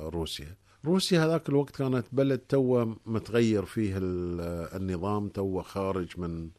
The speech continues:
من النظام. كان قبلي، أنا ثاني سفير رحت إلى موسكو، كان قبلي الله يرحمه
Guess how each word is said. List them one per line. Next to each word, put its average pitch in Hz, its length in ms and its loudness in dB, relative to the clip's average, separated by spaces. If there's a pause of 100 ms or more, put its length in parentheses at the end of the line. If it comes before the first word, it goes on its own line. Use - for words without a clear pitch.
(160)
من 90 360 -4
النظام. 92 460 -2
كان 107 260 -2
قبلي، 110 640 0
أنا 120 200 -2
ثاني 156 280 0
سفير 98 460 -2
رحت - 240 -10
إلى 85 440 -2
موسكو، 87 380 -4
كان 92 200 -8
قبلي 95 520 -2
الله 92 280 0
يرحمه 85 640 -4